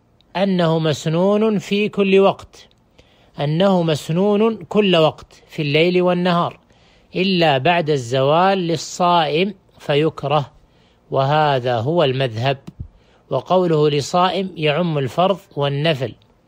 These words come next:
ودليلهم على ذلك قول علي رضي الله عنه: "إذا صمتم فاستاكوا بالغداة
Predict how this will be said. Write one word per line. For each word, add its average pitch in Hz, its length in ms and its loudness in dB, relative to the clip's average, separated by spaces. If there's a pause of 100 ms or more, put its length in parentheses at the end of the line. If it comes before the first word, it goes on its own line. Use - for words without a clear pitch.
(540)
ودليلهم 190 920 2
على 156 240 -2
ذلك 151 640 -2 (180)
قول 180 360 2
علي 170 640 0
رضي 156 320 0
الله 139 320 0
عنه: 165 220 -2 (520)
"إذا 165 320 0
صمتم 185 640 -2 (480)
فاستاكوا 160 800 0
بالغداة 156 720 0